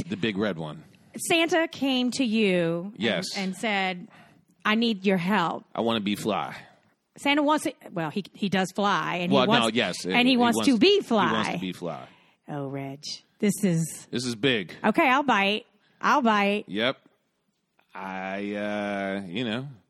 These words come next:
Speaker 2: So,
Speaker 1: trying
Speaker 2: okay.
Speaker 1: to, trying to get on that good list.
Speaker 2: Okay,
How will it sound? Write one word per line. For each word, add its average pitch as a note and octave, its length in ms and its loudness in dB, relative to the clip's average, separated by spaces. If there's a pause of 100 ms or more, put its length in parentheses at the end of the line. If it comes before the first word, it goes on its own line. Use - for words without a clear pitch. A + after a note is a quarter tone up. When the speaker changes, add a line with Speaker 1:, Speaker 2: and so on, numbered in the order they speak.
(160)
Speaker 2:
So, D4+ 460 4
Speaker 1:
trying C#4+ 220 2
Speaker 2:
okay. G#2+ 160 -4
Speaker 1:
to, - 40 -18
trying A2+ 220 -2
to A2 80 -2
get A2 140 0
on A2+ 100 0
that A2 160 -2
good A#2+ 180 -4
list. F2+ 280 -4 (140)
Speaker 2:
Okay, A#3+ 540 2